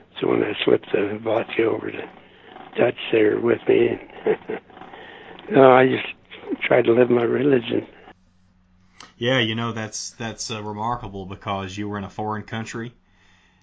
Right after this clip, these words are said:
Speaker 2: Uh, you know, nothing familiar to you, and it would have been easy and convenient,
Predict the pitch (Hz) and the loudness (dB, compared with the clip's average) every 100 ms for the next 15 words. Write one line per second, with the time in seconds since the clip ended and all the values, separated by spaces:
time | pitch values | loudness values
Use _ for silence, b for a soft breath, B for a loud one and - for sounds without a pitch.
0 | _ _ 104 98 95 92 98 98 98 110 | _ _ -6 -4 -6 -8 -8 -6 -4 -6
1 | 113 120 113 110 104 113 110 107 117 107 | -4 -6 -6 -6 -4 -4 -4 -6 -6 -4
2 | 110 101 90 101 95 101 98 92 101 131 | -4 -6 -8 -8 -8 -8 -10 -8 -6 -4
3 | 147 107 110 113 113 104 98 - 107 101 | -4 -4 -8 -8 -6 -6 -6 -8 -10 -4
4 | 131 165 101 110 | -4 -2 -4 -8